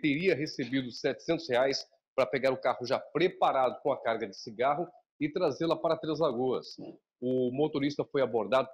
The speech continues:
com a fiscalização de rotina ali no finalzinho da B R um cinco oito, quase chegando já em Três Lagoas, quando ele começou a ficar nervoso com a entrevista e os policiais sentiram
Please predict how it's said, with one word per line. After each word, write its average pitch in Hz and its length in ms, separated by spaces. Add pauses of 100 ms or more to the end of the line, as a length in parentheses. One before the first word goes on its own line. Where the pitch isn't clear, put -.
com 147 100
a 110 240 (140)
fiscalização 135 640
de 120 80
rotina 131 500 (380)
ali 110 180
no 127 120
finalzinho 123 500
da 107 320
B 95 200
R 117 380 (320)
um 190 160
cinco 143 420
oito, 135 180
quase 131 260
chegando 123 300
já 117 80
em 113 80
Três 110 180
Lagoas, 131 420 (320)
quando 160 400 (240)
ele 143 200
começou 185 440
a - 40
ficar - 160
nervoso 147 440
com 135 120
a - 20
entrevista 127 540
e - 20
os 135 80
policiais 151 500
sentiram 170 480